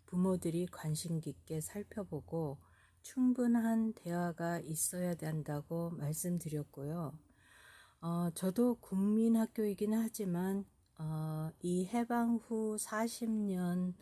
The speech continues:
어, 안에 드는 교육을, 그러니까 천구백사십오 년에서 천구백구십 년대쯤이겠네요. 어, 받아봤기 때문에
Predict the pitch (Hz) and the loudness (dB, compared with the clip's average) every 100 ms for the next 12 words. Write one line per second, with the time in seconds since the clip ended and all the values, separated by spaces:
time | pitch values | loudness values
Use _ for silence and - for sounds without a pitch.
0 | - - - - _ _ _ - - 165 | -20 -20 -20 -20 _ _ _ -20 -8 -4
1 | 160 160 - 151 175 226 220 185 175 180 | -2 -2 -2 0 2 4 2 2 4 2
2 | 175 160 151 147 160 175 165 165 165 180 | 2 2 2 2 0 0 0 0 0 -2
3 | 175 254 254 254 247 233 208 190 - 190 | -2 2 2 4 0 0 -2 -4 -4 -4
4 | 170 165 170 160 160 160 220 254 - - | 0 0 0 0 0 -2 -2 -2 -4 -20
5 | _ - 226 233 226 214 - 175 156 185 | _ -10 0 0 0 -2 -4 -8 -2 0
6 | 180 175 170 165 160 156 151 147 - 170 | 2 2 0 0 -2 -2 -4 -6 -6 -4
7 | 165 156 147 143 156 196 233 _ - - | -2 -2 -2 -2 -2 -2 -6 _ -20 -20
8 | - - 156 156 156 156 156 156 - 170 | -20 -12 -4 0 0 0 -2 -8 -10 -6
9 | 165 208 208 - 190 - 160 160 170 196 | -2 0 0 -2 -8 -4 -2 0 0 0
10 | 156 160 | -2 -4